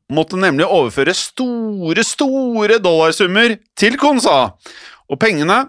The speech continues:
skulle angivelig betale for landbruksutstyr og helseutstyr, men i realiteten ville alle pengene gått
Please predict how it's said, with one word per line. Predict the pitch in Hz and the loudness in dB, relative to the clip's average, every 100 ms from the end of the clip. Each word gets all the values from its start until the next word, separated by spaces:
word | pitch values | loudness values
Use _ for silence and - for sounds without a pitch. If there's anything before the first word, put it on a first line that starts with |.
| - | -8
skulle | _ - 139 147 | _ -6 0 0
angivelig | 180 143 123 139 147 151 | 0 -4 -4 -4 0 -2
betale | 160 - 104 101 127 | -2 -2 -2 0 -2
for | - 107 | -2 -2
landbruksutstyr | 98 127 208 165 170 - 165 - 196 196 | 0 0 0 0 -2 -2 -4 0 0 0
og | - 90 - | -2 -4 -2
helseutstyr, | 147 185 - 160 - 180 165 160 | -2 -2 -4 -6 -2 0 2 0
men | - 120 101 | -10 -12 -4
i | 104 | 0
realiteten | 113 143 151 147 123 143 139 135 _ | 0 0 2 0 0 -4 -6 -6 _
ville | - 113 127 _ | -4 -2 -2 _
alle | 180 165 151 139 127 131 | 0 0 -4 -6 -2 -2
pengene | 151 135 101 101 107 120 | 0 -2 -2 -2 -2 -4
gått | - 196 - | -4 -4 -4